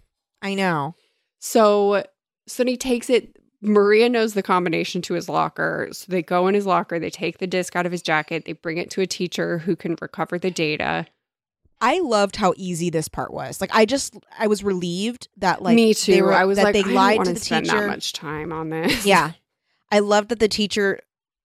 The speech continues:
Speaker 2: believed them. And then I loved that when he was like, "Don't you guys have to go to class?" And they're like, "No." And he's just like, "Okay, senioritis," and, like, lets it go.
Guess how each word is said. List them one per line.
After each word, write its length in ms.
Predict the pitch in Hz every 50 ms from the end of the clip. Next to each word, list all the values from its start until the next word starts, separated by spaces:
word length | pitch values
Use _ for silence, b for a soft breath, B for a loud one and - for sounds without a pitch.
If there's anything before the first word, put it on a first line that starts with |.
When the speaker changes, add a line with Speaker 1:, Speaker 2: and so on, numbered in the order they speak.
| _ _ -
Speaker 2:
believed 500 | 185 214 196 185 180 175 180 175 - 190
them. 360 | 180 190 180 175 175 175 175 -
And 160 | - 202 196
then 80 | 196 190
I 100 | 190 190
loved 300 | 190 190 190 185 196 190
that 100 | 214 160 185
when 100 | 202 214
he 140 | 208 202 202
was 100 | 196 185
like, 120 | 190 180
"Don't 120 | 185 151
you 80 | 143 214
guys 120 | 294 381 392
have 80 | 480
to 80 | - 403
go 100 | 277 285
to 100 | 262 277
class?" 400 | - - 170 139 175 190 214 -
And 80 | 226 208
they're 120 | 196 196
like, 200 | 196 196 196 202
"No." 600 | - 339 330 320 311 302 302 302 294 311 311 - _ _
And 120 | - 226 226
he's 160 | 226 233 196
just 180 | 196 202 196 -
like, 160 | 190 180 -
"Okay, 340 | - 214 202 - 175 151 160
senioritis," 720 | 160 - 185 175 165 151 135 117 135 139 135 170 - - -
and, 160 | 202 190 190
like, 160 | 190 175 175 _ -
lets 340 | 175 175 175 180 180 - -
it 60 | -
go. 380 | - 175 160 160 180 214 240